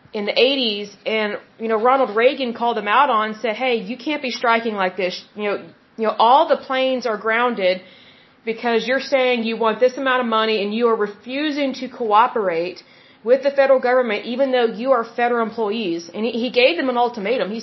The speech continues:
said, "You have twenty-four hours to show up to your job."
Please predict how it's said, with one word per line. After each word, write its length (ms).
said, 200
"You 180
have 220
twenty-four 360
hours 340
to 40
show 280
up 100
to 140
your 100
job." 240